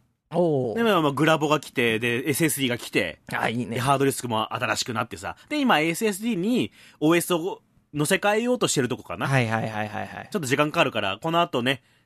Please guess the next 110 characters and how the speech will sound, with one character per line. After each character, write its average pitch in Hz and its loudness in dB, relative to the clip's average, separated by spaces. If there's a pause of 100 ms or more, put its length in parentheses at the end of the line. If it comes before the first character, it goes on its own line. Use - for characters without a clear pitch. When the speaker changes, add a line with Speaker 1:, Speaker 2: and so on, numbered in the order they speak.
Speaker 2:
や 127 0
っ - -10
て、 202 0
Speaker 1:
う 120 -4
ん。 110 -2 (160)
Speaker 2:
寝 139 2
て 160 2
る 151 4
間 147 4
に、 139 0
あ 135 2
の、 131 -4
オ 135 2
ー 131 4
エ 131 2
ス 123 0
移 120 0
行 110 0
で 113 0
き - -12
た 101 -2
ら 104 -4
い 113 -2
い - -6
か 110 -4
な 107 -6
ぐ 104 -8
ら 98 -8
い 92 -12
の、 90 -14 (400)
俺 127 -2
の 120 2
中 113 0
の 101 -6
ス - -8
ケ 117 0
ジ 107 -2
ュ - -4
ー 101 -4
ル 98 -8
な 85 -10
ん 80 -14
だ 80 -14
け 76 -12
ど。 117 -4
Speaker 1:
は 113 -2
い 104 -4
は 104 -8
い - -8
は 101 -8
い。 98 -14 (920)
Speaker 2:
と 233 2
り 285 4
あ - 2
え - 2
ず 117 -4
ね、 120 -2
グ 123 0
ラ 262 6
ボ 294 4
を 269 0
変 226 2
え 226 2
た 226 -2
か 117 -4
ら、 90 -4 (520)
ゲ 220 8
ー 349 2
ム 277 0
が 127 0
で 113 -6
き 120 -4
る 104 -2
の 87 -14
よ。 82 -16
Speaker 1:
お 170 0
ー。 196 4
Speaker 2:
<laughs> - -18
そ - 0
れ 139 4
な 123 2
り 113 0
の。 107 -6
Speaker 1:
い 151 2
い 131 4
ね。 101 -2
Speaker 2:
う 113 -6
ん。 98 -6 (760)
今、 156 0 (360)
こ 160 -2
れ 147 2
ね、 147 0 (360)
大 147 0
地 127 0
さ 110 0
ん 107 0
見 117 -2
た 120 2
ら 104 2
わ 95 -2
か 101 -4
る 98 -6
か - -14
も 95 -10
し - -14
れ 90 -8
な - -12
い - -14
け 82 -18
ど。 - -20